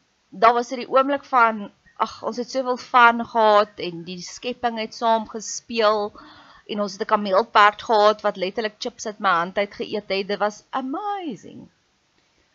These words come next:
En ons was een keer op pad na 'n partytjie toe en hy het vir my gesê, "Ek weet nie wat doen ek met jou nie. Ek is nie op jou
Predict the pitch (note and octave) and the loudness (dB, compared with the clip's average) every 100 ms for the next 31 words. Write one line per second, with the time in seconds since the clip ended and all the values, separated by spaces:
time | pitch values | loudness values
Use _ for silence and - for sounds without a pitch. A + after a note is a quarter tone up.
0 | _ _ _ _ - B3 A#3+ B3+ B3 B3+ | _ _ _ _ 0 0 0 -6 -6 -6
1 | C#4+ C#4+ C#4 C4 B3 B3 B3 A3+ A3+ G#3 | -4 -2 -4 2 0 2 0 2 0 -2
2 | A#3+ G#3+ G#3 A3+ - A3 G3 E3+ E3 - | 2 2 2 -10 -6 -2 -2 0 -4 -6
3 | A3 G3 G#3 - G3+ G3 F#3+ F#3+ _ _ | -6 -6 -8 -12 -10 -8 -8 -12 _ _
4 | _ _ - A3+ F3+ F#3 F#3+ B3+ F#3+ F3 | _ _ -2 -2 -6 -6 -6 -8 -4 -4
5 | E3 E3 D#3+ - D#3+ - - - F#3 - | -4 -10 -12 -12 -16 -14 -14 -12 -16 -16
6 | - G3+ _ _ _ _ _ _ _ - | -18 -20 _ _ _ _ _ _ _ -2
7 | A#3+ A#3+ A#3 G#3 G#3+ A3 G3+ | -2 -2 -10 -6 -6 -6 -4